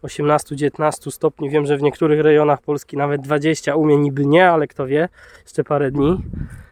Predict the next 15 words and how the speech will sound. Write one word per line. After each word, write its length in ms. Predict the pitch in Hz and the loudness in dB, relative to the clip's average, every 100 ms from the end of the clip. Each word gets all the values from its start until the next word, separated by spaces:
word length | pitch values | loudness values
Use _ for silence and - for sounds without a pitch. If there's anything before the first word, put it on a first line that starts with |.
| _ | _
Ale 220 | - 226 | -4 -2
to 100 | 180 | 2
już 140 | 175 170 | 2 4
nie 80 | |
ma 120 | 170 151 | 4 4
znaczenia, 440 | 160 - 156 143 | 0 2 2 2
jak 140 | 175 | -2
jest 140 | 170 - | -4 -4
tak 120 | 147 | -2
koło 200 | - 147 | 2 2
piętnastu 500 | 147 147 143 - 135 | 2 -2 -4 -4 -12
stopni, 400 | - 151 - 139 | -2 -2 -2 -8
to 140 | 139 | -4
już 140 | 131 135 | -4 -4
widzicie. 440 | 135 131 120 127 | -8 -10 -10 -14